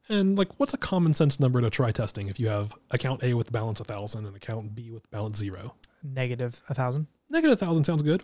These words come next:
Speaker 1: One sounds good. Negative one sounds good. And the guy immediately tried one million dollars.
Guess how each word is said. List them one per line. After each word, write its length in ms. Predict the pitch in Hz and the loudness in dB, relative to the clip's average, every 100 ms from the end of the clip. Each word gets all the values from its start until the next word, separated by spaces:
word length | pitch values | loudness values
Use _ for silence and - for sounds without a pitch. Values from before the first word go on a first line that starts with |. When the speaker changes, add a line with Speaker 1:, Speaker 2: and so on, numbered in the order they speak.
| - | -2
Speaker 1:
One 280 | 151 277 240 | -2 0 2
sounds 280 | 131 117 | 2 2
good. 200 | 120 156 - | 0 0 -2
Negative 340 | 120 127 120 104 | -2 2 2 2
one 200 | 113 110 | 0 0
sounds 260 | 113 113 | -2 -2
good. 260 | 113 127 - - _ _ _ _ _ _ - | 0 0 -2 -8 _ _ _ _ _ _ -2
And 160 | 143 | 0
the 40 | 135 | 2
guy 220 | 226 226 | 2 4
immediately 440 | 208 156 156 135 | 4 6 4 2
tried 240 | 131 - 120 | 0 0 0
one 260 | 101 110 120 | 0 -2 0
million 260 | 117 113 107 | 0 0 -2
dollars. 500 | 98 - - - | -6 -10 -12 -12